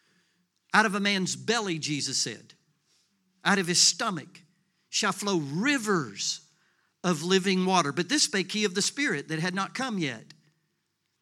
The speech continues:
He's not talking about your natural gut. Your belly is your spirit. The spirit of man is the candle of the Lord,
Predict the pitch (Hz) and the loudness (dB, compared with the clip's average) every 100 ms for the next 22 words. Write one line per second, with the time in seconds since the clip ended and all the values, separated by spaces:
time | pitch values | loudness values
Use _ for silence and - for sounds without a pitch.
0 | _ 262 311 277 339 302 190 208 214 208 | _ -2 -2 0 -2 -2 -2 -2 -4 -4
1 | 175 139 127 262 185 196 - - _ _ | -6 -8 2 4 4 -2 -8 -14 _ _
2 | _ _ _ _ _ _ _ 196 185 277 | _ _ _ _ _ _ _ -2 2 0
3 | 269 226 190 190 - 277 240 139 - _ | 0 -2 -2 -2 -2 -2 -2 -4 -10 _
4 | _ _ - 208 - - 302 330 247 190 | _ _ -2 2 2 0 0 0 0 -2
5 | 160 175 156 131 135 180 170 175 - 220 | 0 0 2 -2 -4 -4 -2 -4 -2 -2
6 | 233 220 214 180 190 208 185 123 - | 0 0 -2 -2 0 2 2 -2 -8